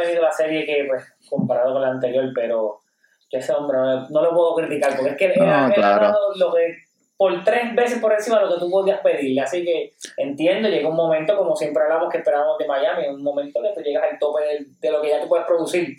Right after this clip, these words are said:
Speaker 2: Claro.
Speaker 1: y él lo sobrepasó dos veces más, pues pedirle que una tercera vez lo sobrepase
Speaker 2: Sí.
Speaker 1: es, es difícil. Entiendo que lo viste, queremos verlo otra vez en diecinueve puntos por juego, pero, oye, no es tan fácil.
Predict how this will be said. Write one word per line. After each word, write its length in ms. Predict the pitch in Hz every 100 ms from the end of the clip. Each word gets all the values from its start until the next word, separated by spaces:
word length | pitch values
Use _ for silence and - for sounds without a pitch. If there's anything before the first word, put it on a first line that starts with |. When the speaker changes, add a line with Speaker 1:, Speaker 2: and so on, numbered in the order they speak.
| -
Speaker 2:
Claro. 380 | - - - -
Speaker 1:
y 80 | 135
él 40 |
lo 60 | 143
sobrepasó 520 | 185 180 180 165 185
dos 140 | 180 175
veces 280 | 185 180 175
más, 180 | 185 180
pues 100 | 143 139
pedirle 280 | 135 165
que 60 | 170
una 140 | 175
tercera 360 | - 165 185 160
vez 100 | 165
lo 80 | 160
sobrepase 680 | 175 165 156 170 165 135 135 - _
Speaker 2:
Sí. 200 | - -
Speaker 1:
es, 160 | 107
es 120 | - 165
difícil. 580 | 175 151 147 131 107 -
Entiendo 680 | 120 120 113 117 117 131 135
que 380 | 123 113 117 120
lo 160 | 113 110
viste, 440 | 135 143 139 131
queremos 380 | 127 117 131 127
verlo 260 | 135 131 139
otra 200 | 131 127
vez 260 | 135 131 - _
en 120 | - 131
diecinueve 360 | 127 127 131
puntos 300 | 135 143 131
por 160 | 139 120
juego, 240 | 139 151
pero, 380 | 127 117 107 -
oye, 280 | 127 127 113
no 80 | 104
es 80 | 101
tan 200 | 127 123
fácil. 500 | 139 - - 131 -